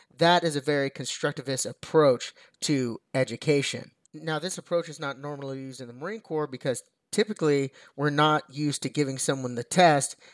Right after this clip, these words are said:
before ever teaching them the answers to that test. So a constructivist approach is kinda opposite of that. You provide someone the test before ever giving them answers, and then the student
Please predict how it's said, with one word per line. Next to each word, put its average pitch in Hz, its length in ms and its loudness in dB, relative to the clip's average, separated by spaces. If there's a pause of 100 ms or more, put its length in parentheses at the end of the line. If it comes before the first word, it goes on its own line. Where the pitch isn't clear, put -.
(100)
before 143 560 0
ever 139 300 2
teaching 139 440 -2
them 127 200 -2
the 123 140 -8
answers 131 420 -4
to - 100 -8
that 120 220 -10
test. - 420 -2 (240)
So - 160 0
a 127 60 2
constructivist 147 840 0
approach 190 520 2
is 120 120 -4
kinda 143 320 0
opposite 135 460 2
of 120 80 -10
that. 131 240 -12 (220)
You 131 100 -6
provide 143 400 2
someone 135 260 0
the 123 80 -2
test 180 360 4
before 135 360 -4
ever 139 280 0
giving 123 320 -4
them 110 140 -8
answers, 123 540 -4 (240)
and 131 200 -2
then 139 400 0
the 135 100 -2
student 165 540 -2